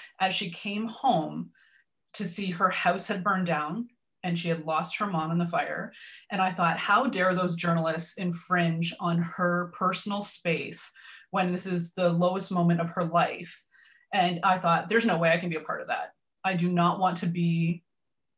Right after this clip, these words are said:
in people's business like that." So I went more of the lifestyle way and became a magazine writer, because you get to kind of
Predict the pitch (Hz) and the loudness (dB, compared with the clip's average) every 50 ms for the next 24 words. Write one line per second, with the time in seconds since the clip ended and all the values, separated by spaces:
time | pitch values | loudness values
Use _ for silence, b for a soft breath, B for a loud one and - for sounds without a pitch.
0 | _ _ - 208 196 190 165 170 175 170 180 170 165 - - 170 170 175 175 165 | _ _ -8 -6 -4 -2 -2 -4 -4 -4 -4 -6 -4 -2 -2 -2 -2 0 0 -2
1 | 170 - 175 156 151 - 156 147 151 - - B B B B B B - 202 190 | -2 -2 -4 -6 -4 -4 -2 -2 -2 -2 -4 B B B B B B -2 -2 0
2 | 196 208 214 220 214 214 208 185 170 180 175 160 151 160 165 - - - 240 233 | 0 0 -2 0 0 0 0 2 0 0 0 0 0 -2 -2 -2 -4 0 2 2
3 | 233 240 240 247 247 233 226 233 262 311 349 349 180 175 175 170 170 190 180 175 | 2 2 2 0 0 -2 -2 -2 -2 -4 -4 -4 -4 -6 -6 -4 -4 -2 -2 0
4 | 175 170 175 175 170 196 180 175 170 170 175 175 165 160 156 170 180 190 196 202 | 2 2 0 0 -2 -2 0 2 2 2 0 -2 -4 -6 -6 -6 -6 -4 -4 -4
5 | 202 214 240 269 285 285 233 180 190 185 180 214 - 220 214 - - 226 226 - | -4 -4 -6 -6 -6 -6 -8 -8 -6 -6 -6 -6 -6 -6 -6 -6 -6 -6 -6 -6
6 | 202 196 208 196 175 170 | -6 -6 -4 -6 -6 -8